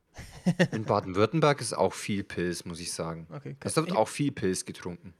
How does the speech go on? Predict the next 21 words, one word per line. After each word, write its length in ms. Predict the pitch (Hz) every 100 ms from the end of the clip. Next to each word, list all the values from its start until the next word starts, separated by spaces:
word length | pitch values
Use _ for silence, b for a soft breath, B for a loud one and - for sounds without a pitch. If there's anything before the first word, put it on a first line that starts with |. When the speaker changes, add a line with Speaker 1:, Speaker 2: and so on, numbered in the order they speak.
| _
Speaker 1:
Das 180 | - 127
weiß 180 | 127 -
ich 60 |
nicht, 160 | 123 131
aber 140 | 135 139
ich 240 | 135 147
glaub, 160 | 156 135
es 260 | 139 139
ist 140 | - 135
mehr 120 | 131
so 100 | 131
ein 60 |
bayerisches 340 | 123 131 135 -
Ding, 120 | 131
dass 120 | 131
man 100 | 127
da 80 | 127
fast 300 | - 135 -
nur 280 | 131 131 131
Helles 220 | 135 135
trinkt. 340 | - 143 160